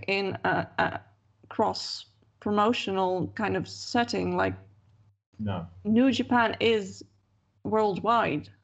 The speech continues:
Speaker 1: now.
Speaker 2: Yeah, yeah.
Speaker 1: So you have to keep in mind that you can't just pretend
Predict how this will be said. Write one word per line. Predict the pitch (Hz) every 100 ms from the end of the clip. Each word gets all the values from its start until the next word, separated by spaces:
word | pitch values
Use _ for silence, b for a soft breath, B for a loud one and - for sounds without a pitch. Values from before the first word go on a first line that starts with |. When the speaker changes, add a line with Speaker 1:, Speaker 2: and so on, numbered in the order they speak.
| _ _ _
Speaker 1:
now. | 170 160 - 110
Speaker 2:
Yeah, | 104 92 - - - _ _ 87
yeah. | 92 -
Speaker 1:
So | - 220
you | 220 226
have | 247 254
to | 240
keep | - 247
in | 214
mind | 208 233 208 190 180 - - -
that | 214 -
you | 233
can't | 254 254 262
just | 226 202 -
pretend | 196 226 214 196 180